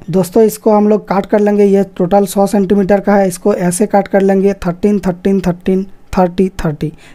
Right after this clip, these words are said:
इस तरह की पाँच हिस्सा में divide कर लेंगे। इसी से हमारा एक डिजिट बन जाएगा। एक डिजिट मतलब कि एक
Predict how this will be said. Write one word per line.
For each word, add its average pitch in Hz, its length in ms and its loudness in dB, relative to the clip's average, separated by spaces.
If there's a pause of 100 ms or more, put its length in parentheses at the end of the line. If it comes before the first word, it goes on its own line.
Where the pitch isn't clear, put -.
इस 175 140 -4
तरह 196 180 0
की 185 140 -6
पाँच 190 380 -2
हिस्सा 175 260 -2
में 190 140 0
divide 170 280 0
कर 165 120 -6
लेंगे। 160 340 -4 (340)
इसी 196 200 0
से 226 120 2
हमारा 196 400 2 (140)
एक 190 320 -2
डिजिट 175 360 0
बन 165 200 2
जाएगा। 160 260 0 (120)
एक 202 140 2
डिजिट 202 300 0
मतलब 185 320 0
कि 180 200 0
एक 190 120 -2